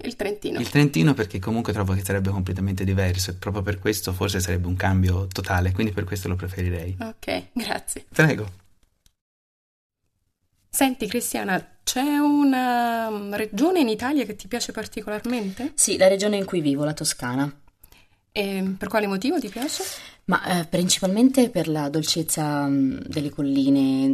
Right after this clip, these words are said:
Speaker 3: mm, proprio i, i colori anche ricordano sempre, sembra sempre di essere in un quadro,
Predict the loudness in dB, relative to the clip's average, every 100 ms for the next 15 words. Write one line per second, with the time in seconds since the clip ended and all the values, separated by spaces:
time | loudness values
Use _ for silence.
0 | 0 -8 -8 -8 -4 0 0 -2 -6 -8
1 | -6 -2 2 2 0 -2 -2 -4 -6 -4
2 | 0 0 0 -2 -2 -2 -2 -2 -4 -2
3 | -2 -2 -2 -4 -4 -4 -4 -4 -4 -2
4 | -2 -2 -4 -6 -8 -6 -4 -6 -6